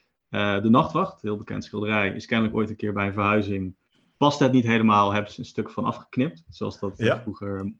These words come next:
Speaker 1: mooi ging, eh, lekker hapsnap. Eh, en nu
Speaker 2: Ja.
Speaker 1: met, eh, behulp van generatieve A I heeft, eh, het Rijksmuseum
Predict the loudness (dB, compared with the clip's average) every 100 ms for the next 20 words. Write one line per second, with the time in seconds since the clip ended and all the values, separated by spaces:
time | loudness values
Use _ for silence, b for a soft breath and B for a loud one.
0 | _ 2 4 6 4 4 4 2 -2 -6
1 | -6 -6 -4 -8 -6 -6 -6 -10 B B
2 | B B 2 4 6 6 6 6 2 0
3 | -2 0 0 0 0 -2 0 2 2 2
4 | 2 4 4 2 0 -8 -10 -8 -6 -2
5 | -2 -2 -2 0 2 2